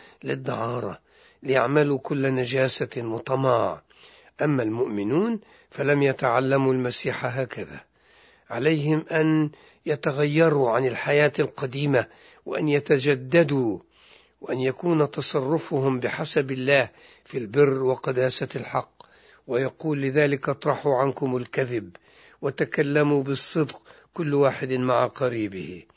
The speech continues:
وقال أيضًا: "إذا غضبتم لا تغرب الشمس على غيظكم، ولا تجعلوا الغضب يجعلكم تخطئون." تشتمون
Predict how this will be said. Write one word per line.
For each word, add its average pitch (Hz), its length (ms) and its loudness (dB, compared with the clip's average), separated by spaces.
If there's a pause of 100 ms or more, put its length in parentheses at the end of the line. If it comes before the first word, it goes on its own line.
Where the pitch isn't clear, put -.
(500)
وقال 160 340 0
أيضًا: 156 360 2
"إذا 156 300 2
غضبتم 151 760 0 (360)
لا 160 140 0
تغرب 151 540 2
الشمس 143 540 0
على 135 260 2
غيظكم، 101 680 -6 (480)
ولا 170 240 2
تجعلوا 156 680 -2
الغضب 147 560 0 (500)
يجعلكم 139 640 -2
تخطئون." 117 920 -4 (520)
تشتمون 127 880 -2